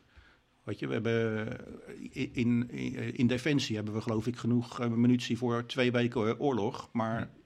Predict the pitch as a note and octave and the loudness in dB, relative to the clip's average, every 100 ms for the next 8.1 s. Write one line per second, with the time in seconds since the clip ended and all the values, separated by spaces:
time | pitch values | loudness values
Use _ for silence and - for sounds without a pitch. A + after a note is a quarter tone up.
0 | _ - C3+ C#3 - A2 G#2+ A2+ - _ | _ -8 -2 -2 -2 -4 -2 -6 -12 _
1 | _ B2+ A#2 B2 F#3 A#2+ E2 - _ _ | _ -2 0 2 2 0 -2 -14 _ _
2 | _ _ _ _ _ - F#2 F2+ G#2+ - | _ _ _ _ _ -12 -6 -6 -6 -6
3 | A#2+ A#2+ A2 G#2 A2 A#2+ A2 G#2+ A#2 - | -2 0 0 0 -2 -2 0 -2 -2 -6
4 | A2 A#2 A#2+ A2+ - B2 - A#2+ B2 A#2 | 0 2 2 0 -2 -2 -2 -8 -8 -6
5 | A2 A#2 A2+ - A2+ C#3 D3 D3 G2 A#2 | -4 -2 -2 -2 -4 -4 -2 -4 -6 -4
6 | A#2 A#2 A#2 - - - _ B2 A2 C#3+ | -2 -2 -4 -18 -20 -20 _ -4 0 0
7 | G#2 C3+ E3 C3 G#2+ G#2 - A#2+ A#2 G#2+ | 4 4 4 2 -2 -4 -2 0 0 -2
8 | A#2+ | -6